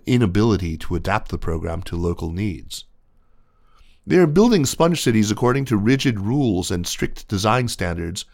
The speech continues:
rationally, like a grid," says Dolman of Royal Haskening D H V. "We have standards in the Netherlands, of course, but they are more generic.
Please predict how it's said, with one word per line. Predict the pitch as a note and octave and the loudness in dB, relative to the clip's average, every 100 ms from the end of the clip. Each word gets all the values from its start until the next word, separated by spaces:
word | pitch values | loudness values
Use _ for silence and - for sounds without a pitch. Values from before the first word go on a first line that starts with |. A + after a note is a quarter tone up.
| - - | -16 -2
rationally, | A2 A#2 - F2 E2+ E2 | -2 -2 -4 -4 -4 -4
like | F#2 F2+ | -4 -4
a | G2 | -4
grid," | F#2+ B2+ F2 D2+ _ _ - | 2 2 2 -4 _ _ -18
says | - F#2+ E2 | -2 -2 0
Dolman | F2 E2 E2+ F2 F2+ - - - | 0 0 0 -4 -6 -10 -18 -4
of | G2 F2+ - | 0 0 0
Royal | G2 F#2+ F#2 E2+ | 2 4 2 0
Haskening | F#2 - F2+ E2+ E2+ | -4 -4 -6 -6 -8
D | F2+ | -8
H | E2+ - | -8 -8
V. | F2+ F2+ F#2 _ - _ _ _ - | -6 -6 -6 _ -20 _ _ _ -12
"We | - B2 D3+ | 0 2 4
have | C3+ A2 | 4 2
standards | - A#2 A2 F#2+ F#2+ | 0 2 2 0 -2
in | F2+ | -2
the | |
Netherlands, | F2 G2+ F2 E2+ E2 | 0 0 -2 -4 -6
of | - | -8
course, | - E2+ E2 - - - | -4 -2 -2 -8 -14 -8
but | G2 | -4
they | A2+ A2+ | 2 4
are | A2+ G#2+ | 4 2
more | - A2+ A2 | 2 2 2
generic. | - F#2+ G#2+ D2 - | 2 -2 -2 -4 -10